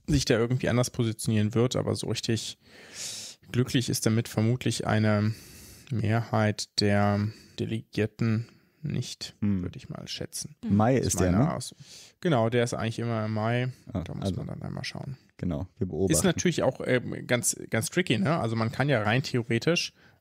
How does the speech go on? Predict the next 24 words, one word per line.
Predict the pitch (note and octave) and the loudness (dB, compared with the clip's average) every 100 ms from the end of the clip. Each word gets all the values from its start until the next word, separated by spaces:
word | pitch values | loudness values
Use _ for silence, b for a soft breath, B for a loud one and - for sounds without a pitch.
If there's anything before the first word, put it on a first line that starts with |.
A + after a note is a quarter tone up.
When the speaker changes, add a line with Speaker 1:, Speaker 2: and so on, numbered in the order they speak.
| b | b
Speaker 1:
es | - - | -6 -2
ist | C3 | 2
ja | D3 | 4
ein | A2+ | 2
völlig | - C3 C3 | 2 0 2
anderer | A#2+ A2+ A2 | 4 4 2
Rechtsrahmen, | - - G#2 G#2 A#2 | 0 -2 2 2 2
das | A#2 | -2
ist | B2+ | -2
ja | A2+ | -2
Berufsrecht, | A2 A2+ B2+ - A#2 - - | -2 -4 -2 0 0 -2 -2
ja. | A2+ B2+ B B B B | -2 -2 B B B B
Kann | - A#2+ | -2 2
natürlich | A2+ - F#3 | 2 2 0
das | - G#2+ | 2 -2
Berufsrecht | - A#2 A#2 G#2+ A2 | -4 -4 -2 -2 2
dem | G#2+ | 0
Verfassungsrecht | G#2+ G2+ B2 - A2 - G#2+ - | 0 0 0 2 0 0 -2 -2
widersprechen, | G#2 G#2 - A2 - B2+ | -2 -2 0 -2 0 -2
das | A2 | -2
ist | - | -2
jetzt | - - | -2 0
ja | G#2 | 0
nicht, | G#2+ A2 - | 0 -2 -8